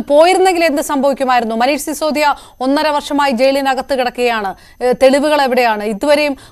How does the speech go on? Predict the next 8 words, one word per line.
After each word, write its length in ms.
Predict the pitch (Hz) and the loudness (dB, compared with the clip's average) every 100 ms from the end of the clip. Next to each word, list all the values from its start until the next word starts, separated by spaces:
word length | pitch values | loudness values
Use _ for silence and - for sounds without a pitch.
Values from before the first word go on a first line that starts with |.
| - | -4
പുറത്തിറങ്ങിയിട്ടില്ല. 840 | 269 277 311 269 262 254 233 214 220 | 0 0 2 0 0 0 -2 -2 4
പോയിരുന്നെങ്കിൽ 460 | 262 277 277 302 392 | 4 4 2 -4 0
നേരത്തെ 420 | 370 359 330 359 | 4 4 4 2
അറസ്റ്റ് 320 | 320 285 311 | 0 -2 -2
ഉണ്ടാകുമായിരുന്നു. 600 | 277 262 233 226 214 202 | 2 2 2 -2 -2 -4
അതിനപ്പുറം 540 | 214 262 285 302 311 | -2 -2 -2 -2 -2
എന്ത് 180 | 311 302 | -2 -2
സംഭവിക്കാനാണ്? 640 | - 285 269 214 208 170 | -2 0 0 0 -4 -6